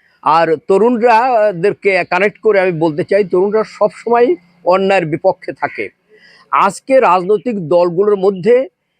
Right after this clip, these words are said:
তারা বাঁচতে শিখেছে যে কারা চাঁদাবাজ, যে কারা চুরি করে, ডাকাতি করে, তার, কারা রাস্তার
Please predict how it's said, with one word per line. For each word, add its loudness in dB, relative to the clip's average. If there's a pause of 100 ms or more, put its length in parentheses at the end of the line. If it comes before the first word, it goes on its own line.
(240)
তারা 2
বাঁচতে -2
শিখেছে -4 (400)
যে 0 (180)
কারা 2 (120)
চাঁদাবাজ, 0 (880)
যে -2
কারা 2
চুরি -2
করে, 0
ডাকাতি -2
করে, 0
তার, 0 (240)
কারা 2 (460)
রাস্তার 0